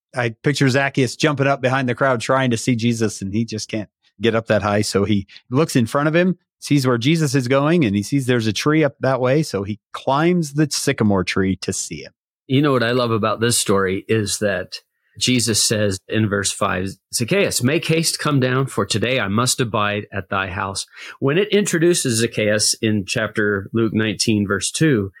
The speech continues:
Speaker 2: it says, "He was chief among the publicans, and he was rich."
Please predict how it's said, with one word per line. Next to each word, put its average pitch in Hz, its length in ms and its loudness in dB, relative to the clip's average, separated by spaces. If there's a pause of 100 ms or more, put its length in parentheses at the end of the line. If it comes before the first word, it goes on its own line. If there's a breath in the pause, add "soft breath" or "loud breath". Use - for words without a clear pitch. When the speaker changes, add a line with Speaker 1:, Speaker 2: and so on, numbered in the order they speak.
(240 soft breath)
Speaker 2:
it - 160 -2
says, 98 320 0
"He 113 100 0
was 101 160 -2
chief 160 300 0
among 131 240 2
the 113 80 2
publicans, 151 680 0
and 101 260 -2
he 185 540 0
was 117 560 0
rich." 98 800 -2